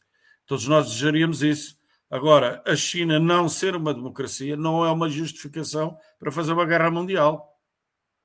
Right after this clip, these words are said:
Isso entendamos, quer dizer, isso é matar os povos.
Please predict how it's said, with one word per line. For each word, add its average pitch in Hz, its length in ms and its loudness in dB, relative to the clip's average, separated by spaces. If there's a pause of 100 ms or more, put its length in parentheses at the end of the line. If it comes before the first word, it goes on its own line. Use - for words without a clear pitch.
(600)
Isso 113 340 -8
entendamos, 156 640 -2
quer 110 180 -14
dizer, 113 420 -8
isso - 240 -6
é - 20 -6
matar 147 340 0
os 147 160 -4
povos. - 680 -4